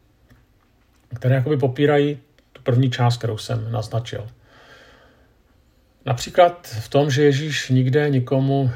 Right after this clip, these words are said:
neříká, aby odešel z armády, eh, která v jeho době na rozdíl například od,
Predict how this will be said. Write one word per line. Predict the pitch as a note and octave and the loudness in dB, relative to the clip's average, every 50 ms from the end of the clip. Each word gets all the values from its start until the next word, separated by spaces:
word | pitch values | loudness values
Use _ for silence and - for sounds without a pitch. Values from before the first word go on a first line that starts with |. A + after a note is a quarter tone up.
| - | -2
neříká, | B2+ A#2+ B2 A#2+ B2+ B2 A#2+ - C3 B2 B2 B2 C3 - - _ _ _ _ _ _ _ _ | 0 2 2 2 2 0 0 0 0 2 2 0 0 -4 -10 _ _ _ _ _ _ _ _
aby | - D3 B2+ B2+ B2+ | -4 -2 0 2 2
odešel | C3 C3 C3 B2+ B2 - C3+ C3 B2+ B2+ B2 A#2+ - - - _ - | 2 0 0 0 0 0 2 2 2 2 2 -2 -4 -12 -20 _ -18
z | - - | -10 -6
armády, | C3+ C3 B2 A#2+ B2+ B2+ B2+ A#2+ - - | -2 0 2 2 4 2 2 0 -2 -6
eh, | - - _ _ _ _ _ _ _ _ _ _ _ _ - - _ _ _ _ _ - G#2+ G#2+ - - - - - | -12 -20 _ _ _ _ _ _ _ _ _ _ _ _ -20 -20 _ _ _ _ _ -12 -12 -12 -12 -14 -16 -18 -20
která | - - - C3 C3+ C#3 | -10 -2 2 4 4 4
v | C3+ | 6
jeho | C3 B2+ C3+ C#3+ | 4 4 4 4
době | C3 C3 B2 B2+ C#3+ | 4 4 4 4 4
na | C3+ B2 | 4 4
rozdíl | A#2+ B2 A#2+ A#2 A#2 C3 C3+ | 4 4 4 4 2 2 2
například | B2+ A#2+ A#2+ - - B2+ B2 C3 B2+ B2 | 2 2 0 -2 -4 -4 0 0 -2 -2
od, | - B2+ A#2 | -2 -6 -8